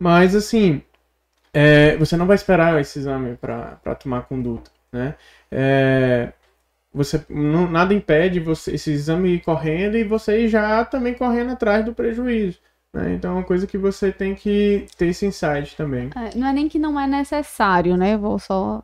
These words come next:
Speaker 2: tentar corrigir o que eu falei. É uma questão de prioridades,
Speaker 1: Sim.
Speaker 2: né? O, vai ser necessário? Vai. Agora, em alguns casos, inclusive, de hemorragia digestiva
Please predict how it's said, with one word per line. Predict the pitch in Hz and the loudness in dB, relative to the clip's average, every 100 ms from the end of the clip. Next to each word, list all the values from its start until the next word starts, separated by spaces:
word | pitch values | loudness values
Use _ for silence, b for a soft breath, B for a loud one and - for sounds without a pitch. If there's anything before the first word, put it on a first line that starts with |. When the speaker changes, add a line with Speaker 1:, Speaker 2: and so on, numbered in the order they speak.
| - | -12
Speaker 2:
tentar | - 202 185 | -10 -6 -6
corrigir | - 220 | -2 -2
o | 208 | -2
que | |
eu | 214 | -2
falei. | 233 208 196 b b b b | 0 0 -2 b b b b
É | 220 | 0
uma | 233 | 2
questão | 233 262 | 6 8
de | - - | 6 4
prioridades, | 247 240 254 262 202 185 185 | 4 6 6 6 4 2 -2
Speaker 1:
Sim. | - 170 196 - | -4 -4 -4 -4
Speaker 2:
né? | 208 202 220 | -2 0 2
O, | - 240 220 226 | 4 4 4 2
vai | 262 | 0
ser | 269 | 2
necessário? | 262 269 262 | 0 0 0
Vai. | 277 302 202 B B B | 2 2 2 B B B
Agora, | 214 214 262 | 0 4 6
em | 285 254 | 4 4
alguns | 247 233 320 | 4 4 0
casos, | - 285 240 220 | 0 0 0 0
inclusive, | 214 202 196 247 311 240 190 | -2 -2 0 0 0 0 0
de | 214 | 0
hemorragia | 208 196 202 | 0 0 0
digestiva | 190 196 - 294 262 202 | 0 -2 -2 0 0 -2